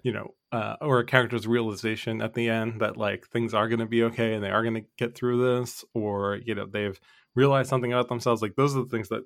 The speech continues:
that get me. Like, the really sad and, and maudlin stuff usually doesn't make me cry unless it just hits me in a way that I'm not expecting. But it is that sort of, like, heartwarming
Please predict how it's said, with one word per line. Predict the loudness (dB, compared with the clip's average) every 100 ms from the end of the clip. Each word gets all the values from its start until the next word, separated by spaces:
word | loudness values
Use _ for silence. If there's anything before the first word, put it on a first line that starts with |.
| _
that | 0
get | 0 0
me. | 2 2
Like, | 2
the | 2
really | 2 4 4 2 0 -2 _ _ -12
sad | -4 0 2 4 4
and, | 2 0 -2
and | -2 -2
maudlin | 0 0 0 -2 -2
stuff | -2 -2 0
usually | -2 -2 -4 -6 -8 _
doesn't | -2 0 0 -2
make | -2
me | 0 -2
cry | 0 0 0 -2 -4 -6 -10
unless | -4 -4 -4
it |
just | -6 -4
hits | -4 -4
me | -2 0 2
in | 2
a |
way | 2 2
that | 0
I'm | 0
not | 0 -2
expecting. | -2 -4 -4 -6 -4 -4
But | -2 -2 -4 0
it | 2
is | 4 4
that | 2 2
sort | 0 -2 -2
of, | -4
like, | -4 -4 -4 -10 _ -20 -6 4
heartwarming | 4 6 2 2 0 -2 -2 -4 -8